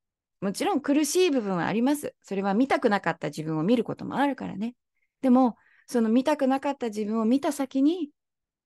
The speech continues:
本来のその人の光、輝き、才能、優しさ、愛情、自由、そういったものがね、あの、眠ってるんです。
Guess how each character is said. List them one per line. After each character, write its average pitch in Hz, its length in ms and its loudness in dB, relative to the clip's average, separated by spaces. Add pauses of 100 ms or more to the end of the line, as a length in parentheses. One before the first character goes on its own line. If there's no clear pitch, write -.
(100)
本 220 220 0
来 180 220 -2
の 262 340 2
そ 220 140 -8
の 196 120 -2
人 180 240 -6
の 233 300 2 (240)
光、 262 460 -4 (420)
輝 202 360 0
き、 294 280 -4 (220)
才 214 280 0
能、 220 300 0 (180)
優 226 100 0
し 254 160 -2
さ、 - 320 -4 (260)
愛 247 260 4
情、 285 280 2 (500)
自 202 140 6
由、 285 400 6 (360)
そ 208 140 -4
う 202 40 2
い 208 40 0
っ 208 60 -6
た 214 100 -2
も 214 100 0
の 208 120 -4
が 175 80 -6
ね、 160 240 -8 (280)
あ 170 100 -8
の、 165 160 -8 (1900)
眠 180 220 4
っ - 40 -8
て 226 180 -4
る 254 100 0
ん 285 80 -2
で 294 80 -12
す。 - 200 -20